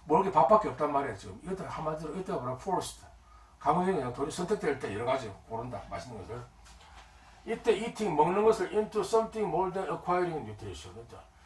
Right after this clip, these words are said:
결국 어떤 그 살기 위한 있죠. 양분을 갖다가 acquiring, 획득하는 것 이상으로 만들어준다. Something more than,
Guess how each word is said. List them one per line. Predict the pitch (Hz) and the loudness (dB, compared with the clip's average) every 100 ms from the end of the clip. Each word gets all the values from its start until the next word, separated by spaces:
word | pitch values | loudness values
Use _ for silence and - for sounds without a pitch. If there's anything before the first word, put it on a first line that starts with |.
| - - - - | -20 -20 -20 0
결국 | 220 226 | 4 6
어떤 | 190 185 165 | 6 2 -6
그 | 165 156 | -2 -2
살기 | - 180 202 214 | 2 2 2 2
위한 | 208 165 | 2 0
있죠. | 123 123 | 0 8
양분을 | 175 185 208 220 | 8 8 4 4
갖다가 | 196 - 196 185 - | 4 0 0 2 0
acquiring, | - 202 208 185 170 135 | 2 4 6 4 -2 -4
획득하는 | 208 - 208 190 | -2 4 4 4
것 | 160 | -2
이상으로 | 151 190 208 - | -4 0 2 4
만들어준다. | - - 131 - - - | 4 2 -4 -6 -10 -8
Something | 156 143 143 117 | -10 -8 -8 -4
more | 110 104 | -4 -4
than, | - | -8